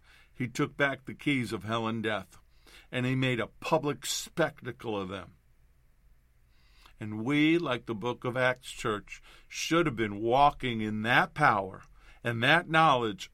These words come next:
for all these thousands of years, two thousand years, whatever it's been. Had we done that, had we not abdicated our control at the Council of Nicaea,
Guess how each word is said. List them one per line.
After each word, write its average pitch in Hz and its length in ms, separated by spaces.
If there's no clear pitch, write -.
for 131 160
all 131 280
these 135 240
thousands 127 580
of 107 140
years, 92 400
two 127 180
thousand 120 460
years, 101 280
whatever 123 400
it's - 200
been. 110 320
Had 151 360
we 135 200
done 127 360
that, 147 260
had 160 200
we 165 140
not 143 280
abdicated 143 720
our 131 200
control 131 580
at 127 80
the 110 100
Council 135 520
of 107 100
Nicaea, 113 800